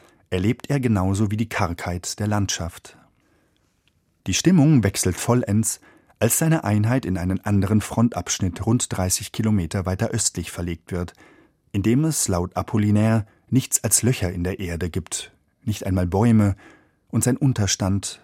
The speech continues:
einem Grab gleicht. Er hört die deutsche Schwerartillerie, während er seine Papierbögen auf einer Platte Asbestzement deponiert. Die Kriegssituation ist ihm nun bisweilen eine Pest.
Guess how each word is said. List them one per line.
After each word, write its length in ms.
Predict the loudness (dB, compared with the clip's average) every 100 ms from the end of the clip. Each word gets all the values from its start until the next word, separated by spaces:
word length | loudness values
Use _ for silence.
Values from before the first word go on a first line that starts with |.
| _ -6
einem 200 | -2 0
Grab 400 | 0 -4 -6 -6
gleicht. 500 | -6 -4 -8 -14 _ _ _ _ _ _ _ _
Er 100 | -2
hört 320 | 0 -2 -2
die 120 | -6 -2
deutsche 380 | -2 -2 -2
Schwerartillerie, 1040 | 0 0 -2 -2 -4 -4 -2 0 0 -2 -4 -10 -20 _ _ _ -2
während 240 | 0 0
er 80 | 0
seine 240 | 2 2 2
Papierbögen 920 | 0 -2 0 0 2 0 2 0 0 _
auf 180 | -8 -2
einer 140 | -2
Platte 460 | 0 -4 -4 -4 -4
Asbestzement 960 | -6 -4 -2 0 0 0 -2 -2 -4 -6
deponiert. 680 | -8 -6 -4 -4 -6 -12 -20 _ _ _ _ _ -12
Die 100 | -10
Kriegssituation 960 | -4 -4 -2 -4 -2 0 0 0 2 2
ist 180 | 0
ihm 60 | 2
nun 240 | 4 4
bisweilen 580 | 2 0 0 0 0 -2
eine 180 | -2 -4
Pest. 640 | -4 -6 -4 -6 -10 -16